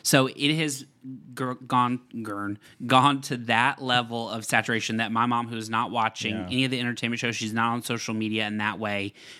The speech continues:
Speaker 1: but she knows my mom, that Taylor Swift is dating
Speaker 2: Travis
Speaker 1: Travis
Speaker 2: Kelce.
Speaker 1: Kelce.
Speaker 2: Yeah.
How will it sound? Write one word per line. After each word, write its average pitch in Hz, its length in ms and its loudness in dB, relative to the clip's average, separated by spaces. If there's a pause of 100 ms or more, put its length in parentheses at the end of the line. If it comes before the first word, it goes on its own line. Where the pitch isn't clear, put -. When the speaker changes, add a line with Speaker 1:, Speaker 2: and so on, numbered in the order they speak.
(120)
Speaker 1:
but 165 80 2
she 139 180 2
knows 117 300 0
my 107 140 -4
mom, 107 320 -4
that 113 420 2
Taylor 117 220 0
Swift 110 240 -4
is 104 160 -6
dating 101 580 -2 (280)
Speaker 2:
Travis 87 200 -12
Speaker 1:
Travis 107 360 2
Speaker 2:
Kelce. 98 540 -4
Speaker 1:
Kelce. - 40 -14
Speaker 2:
Yeah. 82 180 -14